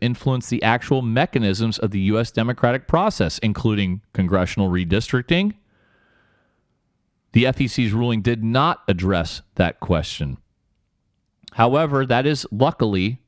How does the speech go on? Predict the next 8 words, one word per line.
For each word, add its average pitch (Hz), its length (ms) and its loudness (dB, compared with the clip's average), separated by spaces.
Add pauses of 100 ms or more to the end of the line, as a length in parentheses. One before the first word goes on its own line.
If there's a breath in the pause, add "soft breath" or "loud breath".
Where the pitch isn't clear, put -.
(260)
only 131 260 0
concerns 110 480 -2
federal 131 460 0
law. 120 260 2
States - 640 -2
remain 113 540 0
free 107 460 -2
to - 220 -2